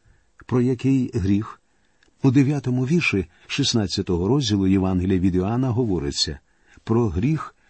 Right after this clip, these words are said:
що не вірують в мене». Апостол Павло написав у двадцять третьому вірші чотирнадцятого розділу послання до римлян: «А що не від віри, те гріх».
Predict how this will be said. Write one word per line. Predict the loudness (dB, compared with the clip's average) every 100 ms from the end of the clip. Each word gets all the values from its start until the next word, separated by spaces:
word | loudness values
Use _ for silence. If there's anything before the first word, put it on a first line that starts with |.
| _
що | -8 -4 2 4
не | 4
вірують | 4 2 2 2 0 -4
в | -6 -4
мене». | -4 -4 -12 -18 _ _ _ _ _ _ _ _ -6
Апостол | -4 -2 -2 -2 -2
Павло | -2 -2 -2 -6 _ -4
написав | 0 2 2 0 0 0
у | 0
двадцять | 0 -4 -4 -8 -4
третьому | -4 0 0 0
вірші | 0 0 0 -2 -6
чотирнадцятого | -6 -4 -2 -2 -2 -2 -4 -2 0
розділу | 0 0 0 -2 -2
послання | -4 -4 -2 -2 -2
до | -2
римлян: | -2 -4 -6 -12 -16 _ _ _ _ _
«А | -4
що | -4 -2 0 2
не | 2 0
від | 0 0
віри, | 0 0 0 -6 _ _ _ _ -6
те | -4
гріх». | -2 -2 -4 -6 -12